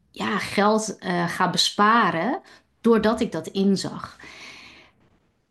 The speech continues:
Dus een half jaar geleden, eh, stapte ik in het programma en het hield eigenlijk in dat we iedere maand één keer een call hadden, eh,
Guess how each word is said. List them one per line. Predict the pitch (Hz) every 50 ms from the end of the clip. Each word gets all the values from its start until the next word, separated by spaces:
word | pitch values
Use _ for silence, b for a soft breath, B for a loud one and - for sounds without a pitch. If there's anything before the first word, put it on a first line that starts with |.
| _ _ _ _
Dus | - 208 226 254 247 - - -
een | - 233 233
half | 208 226 254 277 277
jaar | - 240 226
geleden, | 214 - 202 185 190 190 208 233 240 254 254 262 262 269 - -
eh, | 202 196 196 190 190 185 185 185 180
stapte | 180 - - 269 277 277 - 196
ik | 190 -
in | - - 185
het | 175 175
programma | - - - - 170 185 202 190 -
en | 202 202
het | 185 -
hield | 151 180 180 -
eigenlijk | - 175 170 - 156 -
in | - - 233 254 262 254
dat | 196 185 -
we | - 170 165 - -
iedere | 240 269 240 214 190
maand | 180 180 180 180 175 - -
één | - 214 247 269 277
keer | 269 - 202 196 208 214 208 - 196
een | -
call | - - 233 233 240 247 240
hadden, | 214 208 196 196 190 180 202 - - _ _
eh, | - 180 180 175 170